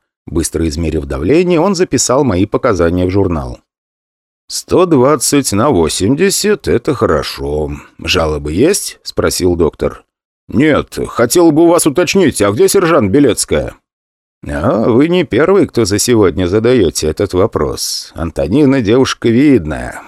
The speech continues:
Эх, где ж мои годы молодые?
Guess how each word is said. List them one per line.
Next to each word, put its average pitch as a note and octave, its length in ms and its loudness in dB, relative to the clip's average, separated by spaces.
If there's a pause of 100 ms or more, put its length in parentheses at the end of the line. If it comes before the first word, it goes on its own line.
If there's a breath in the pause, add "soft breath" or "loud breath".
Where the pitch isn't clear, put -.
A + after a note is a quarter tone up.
(140 loud breath)
Эх, C#3 600 -2
где G#2+ 260 -2
ж - 160 -6
мои A2+ 320 2
годы F2+ 380 0
молодые? D2 800 -6